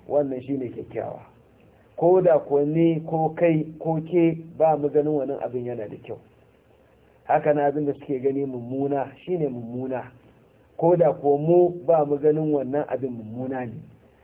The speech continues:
In dai Allah ya ce wannan abin mummuna ne, manzo Allah ya ce mummuna ne, to wannan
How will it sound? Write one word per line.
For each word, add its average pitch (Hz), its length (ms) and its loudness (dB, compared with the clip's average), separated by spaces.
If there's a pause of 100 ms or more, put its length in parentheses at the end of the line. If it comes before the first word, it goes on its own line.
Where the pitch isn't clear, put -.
(180)
In 165 280 0
dai 170 240 4
Allah 165 280 2
ya 151 140 2
ce 156 60 -6
wannan 143 280 2
abin 131 300 -4
mummuna 139 560 0
ne, - 180 -12
manzo 127 240 -4
Allah 165 300 2
ya 151 80 -14
ce 147 80 -4
mummuna 147 560 0
ne, 151 140 -2 (440)
to 110 140 -10
wannan 135 180 -2